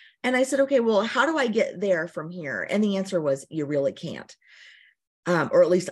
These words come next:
I really couldn't, uh, because of where I was situated and kind of my work history and all of that. So, um,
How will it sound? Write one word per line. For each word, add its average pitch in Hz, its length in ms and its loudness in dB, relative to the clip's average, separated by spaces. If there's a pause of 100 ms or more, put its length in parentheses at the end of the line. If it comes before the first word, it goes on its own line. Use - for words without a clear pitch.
I 170 100 4
really 147 300 2
couldn't, 101 380 -10 (120)
uh, 123 220 -4
because 151 280 -6
of 143 80 -6
where 160 160 2
I 156 60 2
was 156 160 -4
situated 135 680 0
and 135 140 -4
kind 156 140 -8
of 131 60 -8
my 151 120 -2
work 147 200 -4
history 135 500 -2
and 135 80 -2
all 131 140 -6
of 131 60 -4
that. - 200 -6
So, 170 380 0 (600)
um, 185 400 0